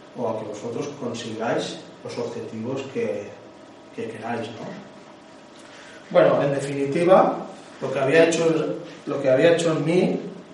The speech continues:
es ser libre y auténtico. ¿Vale? Libre porque he conseguido liberarme de, de todos estos estados emocionales que, que me perjudicaban, y auténtico porque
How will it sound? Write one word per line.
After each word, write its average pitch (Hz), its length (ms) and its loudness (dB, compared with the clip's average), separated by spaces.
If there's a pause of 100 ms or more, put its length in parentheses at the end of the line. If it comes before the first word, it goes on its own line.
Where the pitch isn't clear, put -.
(1000)
es 147 140 -2
ser 156 260 4
libre 151 300 0
y - 40 2
auténtico. - 500 -2 (920)
¿Vale? - 1200 -10
Libre 196 440 8
porque 131 720 2 (100)
he 151 140 -2
conseguido 143 600 0
liberarme 131 800 4 (320)
de, 113 460 0 (100)
de 123 100 -2 (120)
todos 135 300 -2
estos - 400 -8
estados 127 440 -2
emocionales 123 760 -4 (100)
que, 110 80 -10
que - 800 -14
me 117 160 -10
perjudicaban, 120 800 2 (680)
y 165 120 2
auténtico 180 760 6
porque 131 640 0